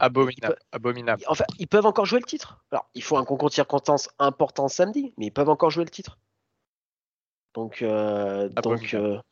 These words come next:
Speaker 2: donc, euh, donc voilà, quoi. Au bout d'un moment, tu... Je trou-, je trouve, je trouve un peu le, un peu dommage et la façon de le faire. Enfin, il y a un S M S, euh, il y a un S M S qui a été envoyé, euh, enfin,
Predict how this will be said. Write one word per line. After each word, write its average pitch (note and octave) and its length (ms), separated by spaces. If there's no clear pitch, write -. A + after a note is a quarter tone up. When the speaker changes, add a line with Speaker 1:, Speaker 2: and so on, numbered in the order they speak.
Speaker 2:
donc, G#2 260
euh, F2+ 100
donc A2 160
voilà, G#3 160
quoi. B2 160
Au - 20
bout A2 100
d'un B2 120
moment, E3 240
tu... A#2+ 240
Je - 80
trou-, - 140
je - 60
trouve, G#3+ 200
je D#3 100
trouve G3+ 140
un E3+ 80
peu F#3 160
le, C#3+ 400
un - 140
peu F3 120
dommage E3+ 440
et D3+ 60
la B2+ 120
façon D#3+ 340
de D#3+ 60
le D3 80
faire. F3+ 200
Enfin, D#3 160
il A#2 60
y A2+ 40
a A2+ 60
un - 20
S A#2+ 180
M C#3+ 140
S, D#3 240
euh, A2 220
il G#2+ 60
y A2 60
a A2+ 40
un - 20
S A#2+ 160
M C3+ 100
S D3 140
qui - 80
a - 20
été A2 140
envoyé, C3 560
euh, A2 180
enfin, C3 140